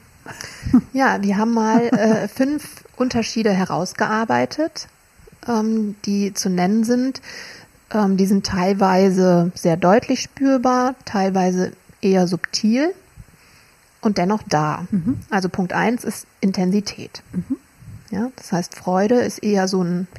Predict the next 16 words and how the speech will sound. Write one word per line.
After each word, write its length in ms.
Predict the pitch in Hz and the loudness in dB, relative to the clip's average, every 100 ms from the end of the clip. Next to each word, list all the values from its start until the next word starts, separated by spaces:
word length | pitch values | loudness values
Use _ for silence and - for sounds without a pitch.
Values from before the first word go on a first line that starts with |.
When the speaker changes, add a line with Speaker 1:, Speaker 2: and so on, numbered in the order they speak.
| - - - - - - - - _ _ | -20 -20 -20 -20 -20 -20 -20 -20 _ _
Speaker 1:
so 140 | - 180 | -10 -6
ein 40 | |
bisschen 600 | 170 - 175 165 160 170 | -6 -6 -6 -6 -8 -8
subtileres, 1120 | 175 - - 226 247 240 226 214 214 214 202 | -10 -12 -8 -2 0 2 2 2 0 -2 -2
wohliges 1000 | 170 202 220 180 175 160 165 175 - - - _ _ _ | 2 4 4 4 4 2 2 -2 -10 -18 -20 _ _ _
Gefühl. 800 | 202 - - - 220 247 294 381 - _ - - 226 | -6 -6 -6 0 2 4 2 -2 -8 _ -20 -12 -8
Speaker 2:
Ja. 240 | 202 220 - - | -6 -8 -14 -4
Speaker 1:
Und 560 | 220 202 185 196 - - | 0 2 2 0 -4 -12
Begeisterung 880 | 214 202 180 - 202 - 247 240 247 | -4 -2 -2 0 0 0 2 2 4
hingegen 840 | 240 226 214 220 226 226 226 233 233 _ - - - - - | 4 4 2 2 4 2 2 0 -4 _ -20 -20 -20 -20 -10
ist 180 | 185 190 | -8 -4
halt 120 | 185 | -4
so 80 | 185 | -2
ein 60 | |
bisschen 520 | 180 175 190 180 185 180 _ - - | -2 -4 -2 -2 -2 -6 _ -20 -6
deutlicher, 840 | 175 180 190 196 175 180 165 170 | 0 0 0 -2 -6 -6 -6 -6